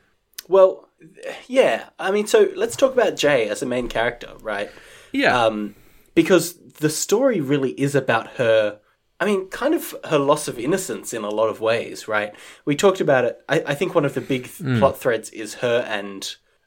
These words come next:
Speaker 1: her and, uh, her, her and Paul and her unwillingness to wanna sleep with him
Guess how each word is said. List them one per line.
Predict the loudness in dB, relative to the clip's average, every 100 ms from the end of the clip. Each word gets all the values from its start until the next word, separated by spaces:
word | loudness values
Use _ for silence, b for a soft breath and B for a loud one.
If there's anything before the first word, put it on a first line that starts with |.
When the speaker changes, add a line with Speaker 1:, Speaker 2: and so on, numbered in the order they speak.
| _ -2
Speaker 1:
her | 0 0
and, | -4 -6 -6
uh, | -6 -6 -10 -10
her, | -8 -6
her | 0 0
and | 0 -6
Paul | -2 2 4 2 -2 -10 b b b
and | -10 -2
her | 2 4 2 -2 -4
unwillingness | 0 2 2 2 0 -4
to | -2 0
wanna | 0
sleep | -2 -4 -2 -2
with | -4
him | -4 -10 -14